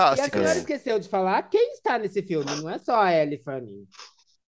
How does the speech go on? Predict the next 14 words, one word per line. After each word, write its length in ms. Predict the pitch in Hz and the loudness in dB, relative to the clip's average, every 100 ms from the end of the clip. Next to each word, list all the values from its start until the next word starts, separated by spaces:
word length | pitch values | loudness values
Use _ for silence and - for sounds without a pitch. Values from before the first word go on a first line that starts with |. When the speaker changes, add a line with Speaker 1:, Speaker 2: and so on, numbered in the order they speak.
| - - | -20 -2
Speaker 3:
Tem 160 | 113 120 | 4 6
a 40 | |
mulher, 420 | 135 143 143 143 | 8 10 12 12
muitas 420 | 131 151 175 185 165 | 10 8 8 8 8
outras 300 | 170 180 160 | 8 6 4
lindas 440 | 135 107 98 95 | 4 4 2 2
nesse 220 | 95 - 110 | 0 -6 -8
filme. 520 | - - - 285 311 330 359 311 | -6 -4 -2 0 0 0 -2 -2
Speaker 1:
E 80 | 262 | 2
tem 280 | 240 233 | 2 2
o 60 | 269 | 0
nosso, 760 | 254 208 208 214 247 294 381 226 | 0 4 4 4 0 -4 -4 -4
nosso 400 | 202 196 190 226 | 0 0 2 0
muso, 760 | 226 214 196 185 170 214 240 | 4 8 10 10 8 0 -2